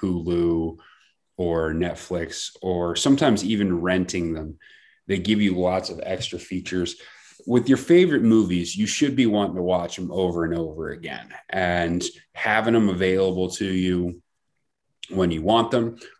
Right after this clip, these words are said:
Also, the access to things like the audio commentary. If you have a great movie, you should definitely at some point watch it with the audio commentary on, hidden scenes, um, director's cuts, anything like that.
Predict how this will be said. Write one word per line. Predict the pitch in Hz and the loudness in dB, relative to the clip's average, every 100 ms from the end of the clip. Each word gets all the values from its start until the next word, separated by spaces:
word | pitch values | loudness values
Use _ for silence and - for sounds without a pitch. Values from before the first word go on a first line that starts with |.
| - | 0
Also, | 202 196 - 98 92 | 4 4 4 2 2
the | 87 95 | 0 -4
access | 90 95 95 101 92 | 0 0 0 -2 -2
to | - | -4
things | - 95 90 85 | -2 0 0 0
like | 87 85 85 - | 0 0 -4 -6
the | |
audio | - 85 92 90 82 | -2 0 2 0 -2
commentary. | - 92 92 101 101 107 104 110 117 - - - - _ _ _ _ _ _ _ _ _ _ | -2 0 2 0 0 0 2 2 0 -8 -20 -20 -20 _ _ _ _ _ _ _ _ _ _
If | 101 98 | -10 -2
you | 95 90 | 0 0
have | - 104 | 0 0
a | 90 | -2
great | 82 92 101 98 | -4 2 4 4
movie, | 95 95 95 | 4 0 0
you | 90 | 0
should | 87 87 78 | -2 -6 -4
definitely | 95 98 90 98 95 | 2 2 2 -2 -2
at | 90 | -2
some | - 98 92 | -2 -2 0
point | 98 90 | 0 0
watch | 87 85 82 90 | 0 -2 -2 -4
it | |
with | 87 | -8
the | 85 | -6
audio | - 85 95 95 | -2 0 2 0
commentary | - 98 95 95 - 95 95 | 0 -2 0 -2 0 0 2
on, | 92 92 95 95 - _ _ | 2 2 0 -4 -16 _ _
hidden | - 98 90 | -2 0 2
scenes, | - - 101 98 98 92 - - _ _ 92 | 0 2 2 4 2 -2 -6 -14 _ _ -6
um, | 87 85 82 80 80 - | -4 -2 -4 -8 -12 -8
director's | 98 85 98 - 101 - | -2 4 4 4 0 -2
cuts, | - - 90 - | -2 0 0 0
anything | 113 110 117 101 | 2 2 4 2
like | 95 85 82 | 2 0 -2
that. | 92 87 78 | 0 0 -4